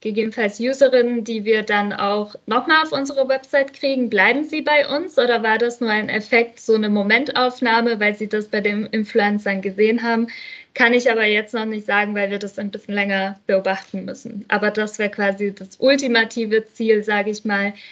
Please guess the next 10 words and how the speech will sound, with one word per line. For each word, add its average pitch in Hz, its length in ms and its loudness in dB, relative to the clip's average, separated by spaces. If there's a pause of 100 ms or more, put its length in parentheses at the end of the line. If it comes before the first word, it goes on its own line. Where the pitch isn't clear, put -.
(120)
dass 208 260 0
diese 214 300 0
Menschen 202 440 -2
dann 185 220 -2
tatsächlich 190 460 -6
auch 196 80 -2
bei 196 240 0
uns 196 160 -6
bleiben 185 520 -4
und 185 420 -8